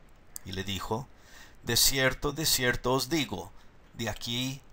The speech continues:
adelante veréis el cielo abierto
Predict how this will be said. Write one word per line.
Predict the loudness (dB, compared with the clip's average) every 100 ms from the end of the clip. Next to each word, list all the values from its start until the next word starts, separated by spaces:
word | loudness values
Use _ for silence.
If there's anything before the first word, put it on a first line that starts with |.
| -20 -6
adelante | -4 -2 2 2 0 -6 -8 -10 -16 -20 -20 -16 -4
veréis | -2 0 0 2
el | 0 0
cielo | 2 2 2 4 4
abierto | 4 2 0 -2 -6 -8